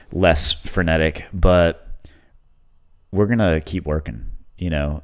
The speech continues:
I think ginger beer, just, like, this thing has to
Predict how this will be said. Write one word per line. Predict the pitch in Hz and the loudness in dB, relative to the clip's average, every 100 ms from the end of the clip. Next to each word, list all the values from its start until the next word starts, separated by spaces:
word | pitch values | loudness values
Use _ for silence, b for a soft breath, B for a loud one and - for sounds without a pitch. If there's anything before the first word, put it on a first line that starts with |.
| _ | _
I | 85 85 | -2 0
think | 98 85 | -2 -4
ginger | 80 85 82 | -2 -2 -2
beer, | 80 85 80 78 78 | -2 0 2 2 0
just, | 73 82 76 | -4 -4 -2
like, | 80 76 73 - - - - - - | 0 -2 -4 -10 -20 -18 -18 -20 -6
this | 92 - | -2 0
thing | 92 | -2
has | 80 80 76 | -4 -2 -2
to | - 76 71 | -2 -4 -4